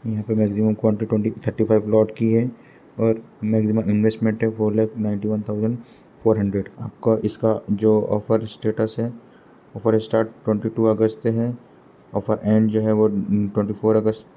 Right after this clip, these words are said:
को एंड हो जाएगा, ट्वेंटी नाइन को अलॉटमेंट होगा और ट्वेंटी फर्स्ट को इसकी listing है।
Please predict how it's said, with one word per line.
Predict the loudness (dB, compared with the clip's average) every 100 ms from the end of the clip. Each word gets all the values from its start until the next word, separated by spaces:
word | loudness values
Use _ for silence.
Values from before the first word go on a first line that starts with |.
| -8
को | -4
एंड | -2 -2
हो | -2
जाएगा, | 0 0 0 -4
ट्वेंटी | -2 -4 -2 -2 -2 -4 -16 -14 -2
नाइन | 0 2
को |
अलॉटमेंट | 2 2 0 -2 0
होगा | 0 0 0 -2 -12 -20 -10 -4
और |
ट्वेंटी | 0 2 2 0 0 -6 -18 -2
फर्स्ट | 0 0 -4
को | -4
इसकी | -4 -2
listing | 0 0 -2 -6 -6
है। | -10 -12 -18